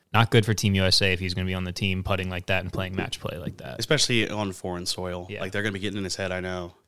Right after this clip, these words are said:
Speaker 2: And then one other player I wanted to bring up, 'cause I always bring him up, 'cause I think it was a really good week for him, is Rory. I think that this is a big event. He's great in match play. I'll give him that. I know you guys can,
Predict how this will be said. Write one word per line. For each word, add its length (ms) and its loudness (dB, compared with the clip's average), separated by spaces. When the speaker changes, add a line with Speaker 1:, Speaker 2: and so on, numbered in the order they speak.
Speaker 2:
And 100 4
then 120 6
one 140 8
other 180 8
player 320 6
I 40 8
wanted 180 4
to 80 0
bring 140 2
up, 300 -4
'cause 160 -2
I 140 4
always 200 0
bring 140 -4
him 80 -4
up, 300 -6
'cause 100 -2
I 40 2
think 180 0
it 20 0
was 140 -2
a 40 -2
really 200 0
good 100 -4
week 160 -2
for 140 -4
him, 460 -2
is 120 -6
Rory. 480 -2
I 80 -10
think 160 -2
that 80 0
this 160 2
is 100 0
a 60 0
big 300 2
event. 460 2
He's 140 4
great 260 10
in 140 8
match 240 4
play. 100 -2
I'll 80 -2
give 140 2
him 100 4
that. 160 2
I 60 0
know 100 2
you 120 4
guys 260 0
can, 260 -6